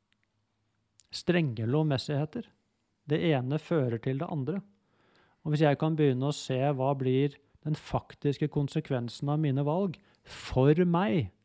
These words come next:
så blir, blir, blir det selvfølgelig mye lettere å ta gode valg. Så er det jeg mener med at, eh, ja, jeg har ansvaret,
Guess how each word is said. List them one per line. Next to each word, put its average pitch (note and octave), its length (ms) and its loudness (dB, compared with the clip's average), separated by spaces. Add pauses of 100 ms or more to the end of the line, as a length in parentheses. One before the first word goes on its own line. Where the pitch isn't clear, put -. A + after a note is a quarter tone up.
(1400)
så - 220 -4
blir, E3 160 4
blir, E3+ 300 0
blir B2+ 300 0
det C#3+ 100 0
selvfølgelig D3 360 2
mye C3+ 280 2
lettere C3+ 340 -4
å - 60 -10
ta B2 160 -4
gode C3+ 320 0
valg. E3 280 -4 (1900)
Så C#3+ 80 0
er C3 80 -2
det C3+ 80 6
jeg F#3 180 6
mener C#3 320 0
med C3+ 220 -2
at, C#3 300 -6 (840)
eh, C3+ 260 -10
ja, C#3+ 180 0
jeg D#3+ 160 2
har C3 160 4
ansvaret, C3+ 680 -4